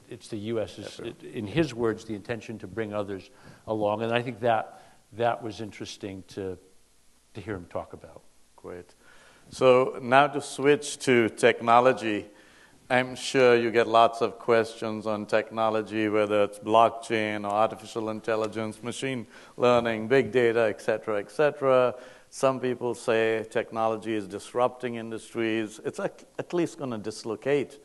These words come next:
Speaker 2: or change many industries. What does technology mean for Citi and for the banking sector?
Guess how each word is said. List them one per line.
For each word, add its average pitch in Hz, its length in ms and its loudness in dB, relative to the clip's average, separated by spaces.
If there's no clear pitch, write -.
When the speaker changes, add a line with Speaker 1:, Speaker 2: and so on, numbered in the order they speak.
Speaker 2:
or 117 160 -4
change 127 520 -6
many 104 240 -10
industries. 101 420 -12
What 202 120 -4
does 220 180 -8
technology 143 640 -4
mean 139 200 -6
for 131 140 -6
Citi 135 580 -4
and 127 260 -8
for 117 420 -4
the - 80 -10
banking 117 460 -8
sector? - 440 -12